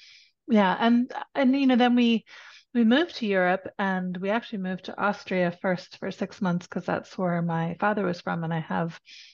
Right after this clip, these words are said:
an Austrian passport, so that facilitated all the practical sides of things. But the immigration process was very challenging for my husband. So we always said Ireland was plan B, so to speak. So we came to Ireland, and it's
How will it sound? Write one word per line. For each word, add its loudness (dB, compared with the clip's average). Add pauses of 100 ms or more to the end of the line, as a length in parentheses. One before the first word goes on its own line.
(280)
an 2
Austrian -2
passport, -2
so -10
that -4 (680)
facilitated 2
all -2
the -4
practical -4
sides -4
of -8
things. -6 (500)
But -2
the 4
immigration 0
process -4
was -4
very -2
challenging -4
for -12
my -6
husband. -8
So -4 (400)
we 0
always 0
said -4
Ireland 0
was -4 (200)
plan 0
B, -2
so -8
to -6
speak. -10
So -4
we -4
came -6
to -6
Ireland, -2
and 0
it's -6